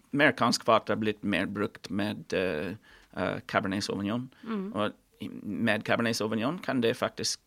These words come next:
Speaker 1: funke, eh, ganske bra. Det er noen ikon, eh, Cabernet Sauvignon fra,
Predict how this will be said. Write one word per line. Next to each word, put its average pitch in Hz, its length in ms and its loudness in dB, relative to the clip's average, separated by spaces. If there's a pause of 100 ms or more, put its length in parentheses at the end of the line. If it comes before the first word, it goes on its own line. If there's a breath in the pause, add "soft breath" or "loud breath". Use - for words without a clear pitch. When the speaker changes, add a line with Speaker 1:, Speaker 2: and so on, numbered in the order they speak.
Speaker 1:
funke, - 720 -6 (320 loud breath)
eh, 107 880 -8 (240)
ganske - 420 -6
bra. - 220 -2 (360 loud breath)
Det - 140 -10
er 104 80 0
noen 107 420 -2
ikon, 101 720 -2
eh, 101 140 -4
Cabernet 101 440 -2
Sauvignon 101 420 -4
fra, 92 320 -4